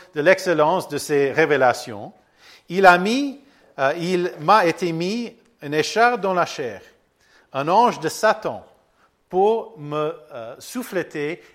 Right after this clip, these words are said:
et m'empêcher de m'enorgueillir. Trois fois, j'ai prié le Seigneur de, de l'éloigner de moi.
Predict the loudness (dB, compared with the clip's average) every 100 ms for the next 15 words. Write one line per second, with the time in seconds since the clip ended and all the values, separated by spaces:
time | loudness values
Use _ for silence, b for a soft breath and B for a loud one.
0 | -6 -4 0 0 2 2 -2 -2 -4 -4
1 | -4 -4 -2 -2 -2 -2 -2 -4 -6 -10
2 | -14 _ b b b b b -20 -8 6
3 | 6 6 0 0 0 -2 B B -8 0
4 | 0 0 -6 -2 -2 0 -2 -4 -4 -4
5 | -4 -4 -8 -20 -20 -6 -6 -6 -12 -20
6 | -20 -8 -4 0 0 2 0 -2 -6 -6
7 | -8 -8 -8 -10 -12